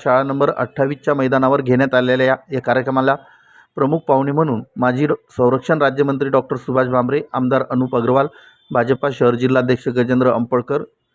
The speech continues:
प्रदेश सरचिटणीस डॉक्टर सुशील महाजन,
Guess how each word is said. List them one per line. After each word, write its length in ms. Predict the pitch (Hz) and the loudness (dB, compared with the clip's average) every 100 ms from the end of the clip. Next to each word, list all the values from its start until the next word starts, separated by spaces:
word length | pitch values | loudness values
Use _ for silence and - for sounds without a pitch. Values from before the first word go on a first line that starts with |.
| _ _ _ _ _ - | _ _ _ _ _ -8
प्रदेश 280 | 131 147 | 0 0
सरचिटणीस 840 | 143 - 143 123 131 135 143 139 _ - | 0 -8 -8 -6 -6 -2 -4 -4 _ -4
डॉक्टर 240 | 123 135 | -2 -2
सुशील 400 | 123 127 - 139 | -6 -8 -4 -2
महाजन, 420 | 131 127 127 151 | 0 0 0 -2